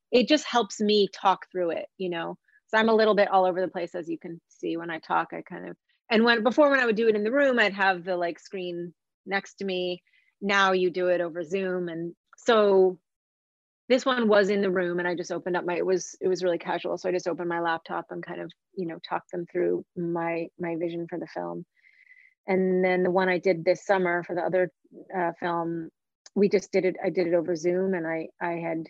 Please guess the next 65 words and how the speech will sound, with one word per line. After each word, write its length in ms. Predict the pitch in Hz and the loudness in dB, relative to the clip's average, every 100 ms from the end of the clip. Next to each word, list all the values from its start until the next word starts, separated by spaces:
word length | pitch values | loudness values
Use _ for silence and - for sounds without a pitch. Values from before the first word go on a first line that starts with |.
| - - | -10 0
I 100 | 202 | 4
actually 360 | 214 214 202 185 | 4 4 2 2
emailed 420 | 185 175 170 170 | 2 0 0 0
them 320 | 170 165 165 | 0 -2 -4
the 80 | 175 | -6
P 220 | - 185 | 0 0
D 120 | 170 | 2
F 160 | 165 165 | 2 0
so 140 | - | -4
they 140 | 175 165 | -4 -4
could 160 | 170 | -6
look 160 | 165 175 | -6 -4
at 80 | 175 | -4
it 120 | 165 | -4
in 60 | |
their 140 | 175 170 | -6 -6
own 120 | 165 | -8
time 280 | - 170 165 | -8 -8 -8
as 100 | - | -4
well. 320 | 175 175 220 | 0 2 2
But 140 | 196 175 | 2 0
I, 200 | 170 170 - | 0 -2 -4
I 80 | 180 | 0
didn't 200 | 185 180 | 0 0
email 240 | 175 170 | -2 -4
it 120 | 170 - | -6 -8
to 80 | |
them 180 | 170 160 | -8 -8
until 180 | 160 - - | -8 -12 -6
after 340 | - 160 - 160 | -6 -4 -6 -6
we 140 | 165 - | -8 -6
had 240 | 165 165 | -6 -6
the 80 | 175 | -10
Zoom 280 | 160 165 160 - | -10 -12 -14 -10
pitch. 320 | - - - | -10 -10 -12
And 140 | 175 | -8
on 100 | 170 | -6
the 80 | 165 | -6
Zoom 220 | 160 202 | -2 -2
pitch, 260 | 180 180 - | -2 -4 -2
I 140 | 170 | -4
just, 320 | 160 165 - _ _ _ _ - | -4 -8 -12 _ _ _ _ -2
you 140 | 202 | 2
know, 80 | 185 | 4
I 80 | 180 | 2
just 180 | 175 | 0
shared 240 | - 180 170 | 0 0 0
my 180 | 170 170 | -4 -8
screen 440 | - 175 170 165 | -8 -6 -4 -6
and 180 | 165 170 _ _ _ _ _ _ _ _ 220 | -8 -12 _ _ _ _ _ _ _ _ -8
I 60 | |
just 180 | 190 185 | -8 -4
talked 240 | - 175 | -4 -4
them 160 | 190 180 | -4 -4
through 160 | 196 190 | 0 0
each 200 | 190 - | 0 -4
page. 440 | 185 180 180 - _ _ - - - | -2 -2 -4 -12 _ _ -20 -6 2
But 120 | 262 | 4
it 80 | 311 | 4
depends, 420 | 294 320 311 269 | 2 2 2 2
you 100 | 254 | 0
know, 160 | 233 226 - - | 0 -4 -12 -6
I 120 | 240 254 | -4 -2
found 500 | - 254 262 269 | 2 2 2 0
that, 120 | 247 | 0